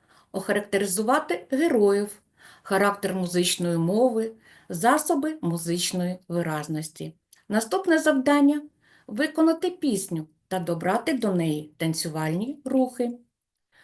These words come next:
Прикладом активізації художньо-естетичного сприйняття творів на основі власного мистецького досвіду є робота, де потрібно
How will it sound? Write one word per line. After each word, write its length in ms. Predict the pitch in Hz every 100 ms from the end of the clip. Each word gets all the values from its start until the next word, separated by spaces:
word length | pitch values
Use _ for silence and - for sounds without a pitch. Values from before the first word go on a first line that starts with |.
| _ _
Прикладом 640 | - 220 233 220 175 175 170 180
активізації 920 | 180 - 180 180 202 196 185 - 170 160
художньо-естетичного 1300 | 190 170 185 180 170 - 190 - 170 175 175 175 165
сприйняття 720 | 170 - 165 165 160 170 160 160 - - -
творів 500 | - 175 175 165 165 -
на 140 | 170
основі 420 | 165 - 170 170
власного 640 | 165 170 170 165 170 160
мистецького 640 | 170 175 208 196 - 262 269
досвіду 640 | 320 370 - 196 160 160 - _ -
є 280 | 185 269
робота, 640 | 311 359 285 285 175 131 - _ _ - -
де 180 | 180 220
потрібно 800 | 220 214 196 196 180 240 302